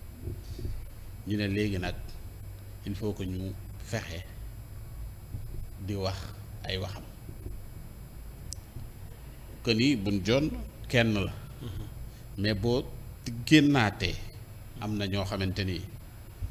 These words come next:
Speaker 1: ñi ngi woon ci biir système bi, ngànk ay kii,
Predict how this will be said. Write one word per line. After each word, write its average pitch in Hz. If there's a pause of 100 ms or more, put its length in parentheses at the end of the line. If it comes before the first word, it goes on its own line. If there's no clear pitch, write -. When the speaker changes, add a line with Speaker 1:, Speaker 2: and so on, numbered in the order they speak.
(540)
Speaker 1:
ñi 101
ngi 98
woon 95
ci 95
biir 92
système 95
bi, 101
ngànk 95
ay 90
kii, 139